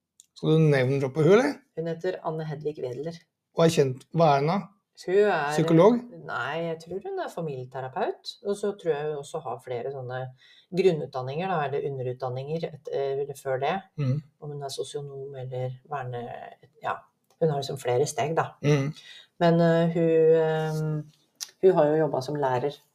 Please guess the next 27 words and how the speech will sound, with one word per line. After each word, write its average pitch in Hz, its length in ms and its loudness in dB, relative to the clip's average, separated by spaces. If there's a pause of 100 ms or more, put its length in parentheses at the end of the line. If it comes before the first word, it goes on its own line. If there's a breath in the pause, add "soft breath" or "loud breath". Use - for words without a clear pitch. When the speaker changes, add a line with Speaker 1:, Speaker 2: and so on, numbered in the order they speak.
Speaker 2:
på 139 540 -2
høyskolen 139 360 -6
som 127 80 -16
jeg 131 140 -6
har - 0 -
tatt 135 200 -8
min 131 140 -4
utdanning 135 340 -8
på 151 120 -6
i - 40 -2
mange 151 280 -4
år. 254 60 -2 (440)
Speaker 1:
Ja. 143 160 0 (520)
Speaker 2:
Og 190 120 -4
så 175 380 2
nå 156 260 0
så 147 260 -6
driver 143 280 0
hun 139 80 -6
med 139 120 -8
litt 151 200 -4
andre - 580 -8 (260)
utdanningsretninger 131 1300 -8
da, 127 100 -10 (280)
utenfor - 440 -10
den - 160 -8
skolen. - 420 -10